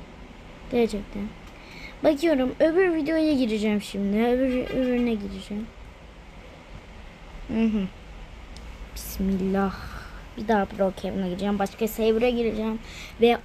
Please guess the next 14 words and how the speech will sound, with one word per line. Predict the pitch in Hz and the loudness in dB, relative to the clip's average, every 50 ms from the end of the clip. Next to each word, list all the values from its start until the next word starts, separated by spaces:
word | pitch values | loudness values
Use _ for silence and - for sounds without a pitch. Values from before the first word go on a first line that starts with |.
| - - | -4 0
acayip | - 226 220 208 220 214 208 208 - - | 4 4 6 8 8 6 6 4 0 -2
korkuyorum. | 214 185 180 - - 214 196 185 190 196 202 220 - - - - - - - - - - - - - - - | -4 -4 -4 -6 -6 -6 -6 -4 -4 -4 -6 -8 -10 -14 -18 -18 -18 -16 -16 -16 -16 -16 -16 -16 -14 -8 -2
Gözlerim | - 240 247 294 294 269 247 277 330 330 381 403 427 415 359 | 2 6 6 6 6 6 6 6 4 6 6 6 6 6 6
yaş | 320 320 311 - - | 4 4 2 2 2
akıyor. | 392 381 381 - 381 349 | 2 2 4 2 2 2
Neden | 330 330 339 339 - 370 415 453 381 339 | 4 4 2 4 4 4 6 8 8 8
lan? | 370 370 427 466 494 - - - - - - - - - - - - - - - - - - - - - - - - - - - - - - - - - - - - | 8 6 2 -2 -6 -8 -14 -20 -20 -20 -20 -18 -18 -18 -18 -20 -20 -20 -20 -20 -20 -20 -20 -20 -20 -18 -18 -18 -18 -16 -16 -14 -14 -12 -10 -10 -8 -8 -8 -4 0
Ay | - 262 294 311 311 302 285 | 4 4 6 6 6 6 4
arkadaşlar | 262 247 233 220 - 277 285 - 302 - - - - - | 2 0 0 0 0 0 0 0 -2 -6 -6 -8 -8 -4
o | 208 214 208 - | -4 -4 -2 0
kadar | 233 233 220 226 262 277 277 | 0 0 2 4 4 2 2
şey | 262 - - 240 233 | 2 -2 -4 -4 -4
iğrençler | 233 - - 214 208 202 214 208 226 233 240 247 240 - - - 233 240 240 269 277 269 | -4 -4 -4 -4 -2 0 0 2 2 4 4 2 0 -2 -4 -2 0 2 4 4 4 4
ki. | 269 - - - 208 185 180 | 2 -4 -6 -2 0 0 0